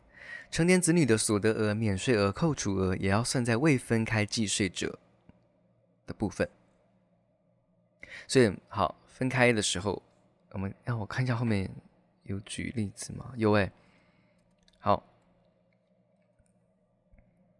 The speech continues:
在各类所得分开计算的时候，需要注意两点哦。第一，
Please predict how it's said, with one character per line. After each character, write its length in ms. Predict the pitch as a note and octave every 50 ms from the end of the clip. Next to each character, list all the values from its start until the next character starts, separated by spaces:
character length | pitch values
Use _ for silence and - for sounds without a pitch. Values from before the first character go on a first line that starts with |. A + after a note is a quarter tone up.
| _ _ _ _ _ _ _ _ _ _ - - - - - _ _ _ _ _ _ _ _ _ _ _ _ _ _
在 140 | - G3
各 120 | - - F#3+
类 120 | F3+ D#3+
所 120 | - - G#2+
得 140 | G2+ G#2
分 160 | G#2+ B2+ B2+ B2
开 140 | B2+ B2+
计 100 | A#2+ B2
算 160 | A2 G#2 G#2+ F#2
的 80 | F#2
时 100 | - -
候， 160 | G2+ G2+ G2
需 200 | F#2+ - - G#2
要 100 | G2+ G2
注 180 | F#2 - G2+ G2
意 120 | G2 F#2+
两 260 | F#2 F#2+ F#2 F2+ F#2 G2
点 220 | - G2+ - -
哦。 160 | - G1+ - - _ _ _ _ _ _ _ _ _ _ _ _ _ _ _ -
第 80 | B2
一， 260 | G2+ B2 B2+ C3 C#3+